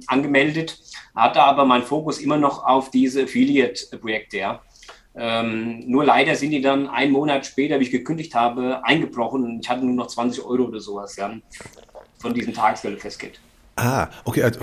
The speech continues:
Speaker 2: immer für die, für die Zuhörer hier, ganz, kannst du ganz kurz erklären, was Affiliate ist, weil es vielleicht nicht allen geläufig ist?
Speaker 1: Ja, dass du einfach, äh, Programme von Banken und so weiter,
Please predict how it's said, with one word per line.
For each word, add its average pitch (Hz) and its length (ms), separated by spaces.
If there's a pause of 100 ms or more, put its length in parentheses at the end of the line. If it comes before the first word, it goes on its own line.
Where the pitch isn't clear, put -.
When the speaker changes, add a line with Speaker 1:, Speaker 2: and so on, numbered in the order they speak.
(120)
Speaker 2:
immer 110 160
für 117 120
die, 104 120
für 107 100
die 95 80
Zuhörer 123 420
hier, 95 120
ganz, 101 200
kannst 104 180
du - 40
ganz 113 160
kurz 123 120
erklären, 110 280
was - 220
Affiliate 135 440
ist, - 220
weil 98 140
es 95 100
vielleicht - 240
nicht - 160
allen 98 160
geläufig 95 300
ist? 82 80
Speaker 1:
Ja, 147 380 (200)
dass 139 180
du 175 100
einfach, 139 480
äh, 139 160 (140)
Programme 156 720
von 160 360
Banken 180 340
und 175 240
so 165 140
weiter, 160 520